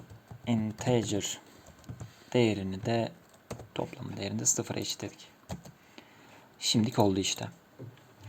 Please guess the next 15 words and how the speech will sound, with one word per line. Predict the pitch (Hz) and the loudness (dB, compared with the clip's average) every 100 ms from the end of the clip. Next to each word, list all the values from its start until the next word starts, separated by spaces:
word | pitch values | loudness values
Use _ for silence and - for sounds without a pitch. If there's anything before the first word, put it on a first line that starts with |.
| - - - | -18 -20 -2
Bunu | 190 208 | 8 10
atadık. | 208 180 208 - | 10 8 4 6
Ardından | 151 175 202 220 220 202 131 | 10 10 10 8 8 10 10
da | 147 - - - - - - - - | 8 4 -20 -20 -20 -20 -20 0 8
bu | 165 - - - - - - - - | 8 8 0 -20 -20 -20 -14 -12 -2
şimdiki | - 202 170 135 127 | 0 4 4 4 2
sayımızın | - 160 139 117 110 - - 123 131 | 6 8 8 6 2 0 -8 -8 0
değerini | 127 147 175 127 107 151 - - - _ - - - - - - - - - _ _ 131 | 8 12 12 10 4 0 -10 -20 -20 _ -20 -20 -20 -20 -20 -20 -20 -20 -20 _ _ 8
değiştirmemiz | 143 - 156 160 151 117 | 8 8 8 8 8 6
gerekiyor. | 101 95 - 117 | 4 2 -2 0
Nasıl | 170 180 | 2 4
değiştirmemiz | 127 95 - 104 98 - | 6 4 0 -6 -6 -8
gerekiyor? | - - - - - - - | -10 -10 -12 -16 -16 -16 -2
Number'dan | 156 196 151 101 101 131 - - - - - - - - - - - - - - - - - - - | 4 6 6 6 4 0 -4 -14 -14 -12 -14 -16 -20 -20 -20 -20 -20 -20 -14 -8 -8 -8 -20 -12 4
number | 165 170 104 117 - | 8 10 8 4 0